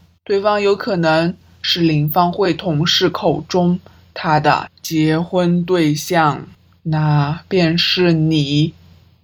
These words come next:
，T T。你在胡说什么？范士达说，那天早上你经常离开岗位查询口讯，我已经调查过，当天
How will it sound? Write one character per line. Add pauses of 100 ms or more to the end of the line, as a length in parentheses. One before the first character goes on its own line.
，T
T。 (1400)
你
在
胡
说
什
么？ (1600)
范
士
达
说， (140)
那
天
早
上 (260)
你
经
常
离
开
岗
位 (220)
查
询
口
讯， (600)
我
已
经
调
查
过， (580)
当
天